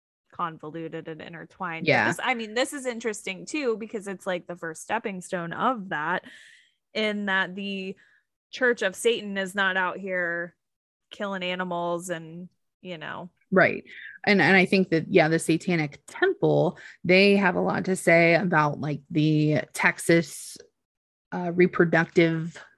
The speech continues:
Speaker 2: stuff. And they're doing, like, a fundraiser to help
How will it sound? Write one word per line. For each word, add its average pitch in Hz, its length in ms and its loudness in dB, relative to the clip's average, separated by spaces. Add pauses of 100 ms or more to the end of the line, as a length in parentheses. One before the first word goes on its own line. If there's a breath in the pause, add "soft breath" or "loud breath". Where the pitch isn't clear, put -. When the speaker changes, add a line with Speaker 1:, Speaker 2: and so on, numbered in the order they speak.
(160)
Speaker 2:
stuff. - 480 2
And 165 80 4
they're 165 120 6
doing, 165 300 4
like, 156 180 0
a 165 40 -4
fundraiser 170 1120 6 (1200 soft breath)
to 190 80 2
help 165 340 0